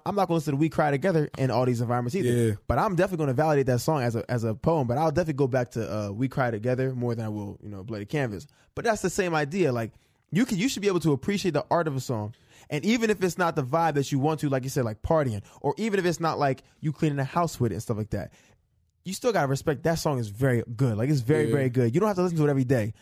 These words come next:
Speaker 1: because maybe you don't wanna be in that mindset all the time, but it's still a phenomenal song.
Speaker 2: Yeah, and I'm like, I guess because, eh, I, the problem with music and shit like that, obviously, is subjective.
Speaker 1: Yes.
Speaker 2: But I'd be like, I'd be like, "How can you call yourself, like, a music fan and not be able to appreciate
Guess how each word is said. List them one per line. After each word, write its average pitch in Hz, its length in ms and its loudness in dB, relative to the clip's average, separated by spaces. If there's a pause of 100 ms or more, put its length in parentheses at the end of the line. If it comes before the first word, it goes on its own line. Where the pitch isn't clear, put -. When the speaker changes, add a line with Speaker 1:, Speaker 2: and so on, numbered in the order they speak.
(120)
Speaker 1:
because 135 300 2
maybe 170 160 4
you 180 40 4
don't 170 120 2
wanna 156 120 2
be 143 140 2
in 143 80 4
that 127 120 2
mindset 160 360 2
all 120 60 0
the 107 120 -4
time, 104 400 -6
but 143 160 4
it's 185 120 2
still 175 240 2
a 120 40 2
phenomenal 117 580 0
song. 131 120 0
Speaker 2:
Yeah, 135 320 8
and 139 140 4
I'm 180 140 4
like, 175 300 6 (360)
I 139 80 2
guess 202 180 4
because, 180 400 2 (160)
eh, 127 260 0 (180)
I, 135 160 2 (240)
the 135 120 0
problem 214 360 0
with 156 120 0
music 131 300 0
and 123 100 0
shit 131 120 0
like 120 140 4
that, 117 140 2
obviously, 135 320 2
is 117 80 -2
subjective. 117 600 -2
Speaker 1:
Yes. 117 320 0
Speaker 2:
But 139 100 6
I'd 160 80 4
be 190 80 2
like, 160 280 4 (120)
I'd 160 80 0
be 180 60 6
like, 156 100 4
"How 160 180 0
can 190 140 -4
you 175 60 -4
call 165 140 2
yourself, 151 220 2
like, 131 140 -2
a 107 40 -10
music 123 320 -6
fan 127 300 -4
and 110 100 -6
not 120 140 -6
be 123 100 -4
able 113 100 -2
to - 20 -4
appreciate 117 580 -4